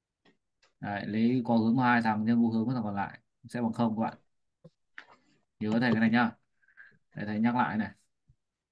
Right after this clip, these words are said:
Đây là bạn tính cho thầy các vector ra. Ví dụ A B này, A C này,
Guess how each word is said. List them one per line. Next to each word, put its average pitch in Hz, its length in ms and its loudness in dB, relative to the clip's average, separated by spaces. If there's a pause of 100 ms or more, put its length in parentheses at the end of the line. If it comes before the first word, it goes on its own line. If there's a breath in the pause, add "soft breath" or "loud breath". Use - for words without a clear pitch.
(1900)
Đây 110 120 -2
là 113 140 2
bạn 110 140 -4
tính 113 140 2
cho 123 80 2
thầy 117 180 2
các 120 100 0
vector 120 380 2
ra. 113 220 -2 (1500)
Ví - 80 -12
dụ - 80 -12
A - 140 -6
B 104 60 -4
này, 107 380 -4 (1500)
A 110 180 -6
C - 140 -10
này, 107 220 0